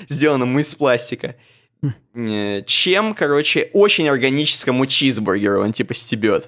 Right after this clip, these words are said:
Speaker 1: До хрена, что, типа, до хрена органический чизбургер. Вот. Что, типа, лучше схаваю что-то такое очень диетическое, видимо,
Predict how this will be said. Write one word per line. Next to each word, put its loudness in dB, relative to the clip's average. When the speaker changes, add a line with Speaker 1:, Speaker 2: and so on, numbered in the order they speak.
Speaker 1:
До 0
хрена, 0
что, -4
типа, -6
до -2
хрена 0
органический 0
чизбургер. -6
Вот. -2
Что, -4
типа, -2
лучше 0
схаваю -2
что-то -4
такое -2
очень -4
диетическое, -2
видимо, -4